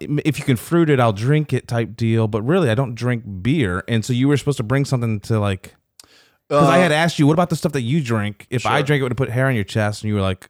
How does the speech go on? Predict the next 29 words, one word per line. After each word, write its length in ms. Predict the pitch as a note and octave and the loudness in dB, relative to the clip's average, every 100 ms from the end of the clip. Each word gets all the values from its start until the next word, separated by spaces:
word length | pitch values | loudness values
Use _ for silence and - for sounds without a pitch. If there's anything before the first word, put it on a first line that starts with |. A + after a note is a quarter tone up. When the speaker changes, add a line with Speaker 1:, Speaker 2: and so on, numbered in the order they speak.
| _ | _
Speaker 1:
"Yeah, 460 | G#2+ F#2+ A2 A2 E2 | -12 -4 0 0 0
it 40 | |
might 140 | F#2+ | -4
put 140 | - G2+ | -6 -4
a 40 | |
lot 140 | F#2+ F2+ | -2 -2
of 60 | |
hair 160 | F#2 F2 | -2 -2
everywhere 380 | F2+ F2+ E2 D#2+ | -4 -6 -8 -8
on 180 | D2 A1 | -10 -12
you." 160 | F2 - - | -14 -16 -12
Speaker 2:
Yeah, 240 | C3 C3+ | -6 -4
well, 180 | G2+ A2 | -4 -4
that's, 220 | A#2 A#2 | -4 -4
that's 220 | - A2+ | -10 -10
what 100 | A2 | -10
happens. 360 | G#2 C3+ C#3 A#2+ | -10 -10 -12 -10
Yeah, 240 | B2+ A2 G#2 | -8 -8 -12
Speaker 1:
So. 120 | _ B2 | _ -4
Speaker 2:
um, 360 | A2+ G#2+ G#2 F2 | -2 -4 -8 -14
which 140 | - - | -20 -20
is 120 | G2+ - | -20 -16
why 380 | G#2 G#2 G#2 G2 | -10 -10 -12 -16
I 120 | G#2+ | -16
am 120 | G#2 G2+ | -14 -14
the 60 | |
way 140 | G2 G2+ | -14 -16
I 180 | G2+ | -16
am. 80 | A2+ | -16